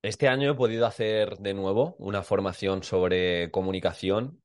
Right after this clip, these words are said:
y exposición oral, <laughs> aunque no estaba enfocada a las oposiciones, pero sí que me quise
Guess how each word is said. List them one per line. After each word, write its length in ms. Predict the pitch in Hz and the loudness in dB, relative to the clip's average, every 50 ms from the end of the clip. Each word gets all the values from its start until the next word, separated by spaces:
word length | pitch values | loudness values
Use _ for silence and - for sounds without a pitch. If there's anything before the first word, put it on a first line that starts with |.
| _ _ | _ _
y 540 | - 95 92 90 85 85 85 82 80 73 - | -10 -8 -8 -6 -6 -8 -8 -8 -6 -6 -6
exposición 520 | - - - 95 - 92 85 - 98 92 | -6 0 0 -2 0 0 -2 -2 0 0
oral, 300 | 90 85 87 104 120 - | 2 4 2 2 2 -2
<laughs> 40 | - | -8
aunque 280 | - - - - - 104 | -14 -12 -8 -6 -4 -2
no 120 | 95 95 | -2 -2
estaba 240 | 92 - - 95 95 | -2 0 0 0 0
enfocada 400 | 95 92 - 95 90 95 95 92 | 0 0 0 2 4 4 4 4
a 40 | 90 | 2
las 140 | 90 - | 2 0
oposiciones, 640 | 104 87 90 87 92 90 - 98 101 104 110 107 - | 0 -2 -2 -4 -4 -4 -2 -2 0 0 0 -2 -2
pero 180 | - 92 90 | 0 0 0
sí 180 | 85 - 110 92 | 0 -2 -6 -2
que 140 | - 110 104 | -2 -2 0
me 160 | 104 98 95 | 0 -4 -4
quise 460 | - 104 98 - - 110 98 95 - | -4 -8 -8 -2 0 2 2 2 0